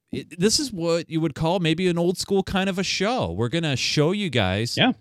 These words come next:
Speaker 1: something, and we're actually revisiting just because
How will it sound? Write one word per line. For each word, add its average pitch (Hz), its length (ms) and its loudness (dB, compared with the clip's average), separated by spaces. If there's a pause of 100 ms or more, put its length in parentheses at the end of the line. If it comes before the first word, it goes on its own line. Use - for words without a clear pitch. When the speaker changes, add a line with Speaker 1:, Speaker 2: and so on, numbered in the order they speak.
(120)
Speaker 1:
something, 139 680 0
and 135 120 -2
we're 165 80 2
actually 202 260 -2
revisiting 135 680 0
just 151 260 0
because 139 480 0